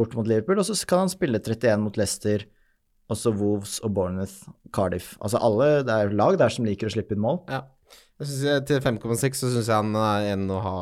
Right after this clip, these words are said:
Speaker 2: i bakhodet, absolutt. Eh,
Speaker 1: Mm.
Speaker 2: så er det Bournemouth mot Wolves, Wolverhampton. Ehm,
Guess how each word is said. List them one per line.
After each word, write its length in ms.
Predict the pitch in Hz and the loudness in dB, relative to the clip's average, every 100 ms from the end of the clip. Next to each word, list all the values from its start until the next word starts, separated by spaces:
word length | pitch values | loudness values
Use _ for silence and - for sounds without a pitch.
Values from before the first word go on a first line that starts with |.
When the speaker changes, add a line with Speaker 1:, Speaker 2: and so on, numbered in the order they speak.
| 85 | -4
Speaker 2:
i 80 | 92 | -6
bakhodet, 600 | 90 92 - 85 90 90 | -6 -10 -10 -10 -8 -8
absolutt. 540 | - - 98 95 _ - | -12 -12 -10 -10 _ -14
Eh, 500 | - 104 101 101 101 | -8 -6 -4 -4 -6
Speaker 1:
Mm. 60 | 101 | -4
Speaker 2:
så 100 | 143 | -2
er 40 | |
det 80 | 170 | 4
Bournemouth 400 | 175 170 175 - | 6 6 2 0
mot 240 | 143 143 | -4 -2
Wolves, 720 | 143 151 170 147 147 - - 143 | 2 2 2 -2 -6 -4 -4 -2
Wolverhampton. 560 | 123 127 131 123 - 156 - - - - - - - | 2 4 4 2 -2 -6 -6 -20 -20 -20 -20 -18 -2
Ehm, 800 | 127 127 127 127 127 127 127 104 | 2 4 6 4 4 2 0 -4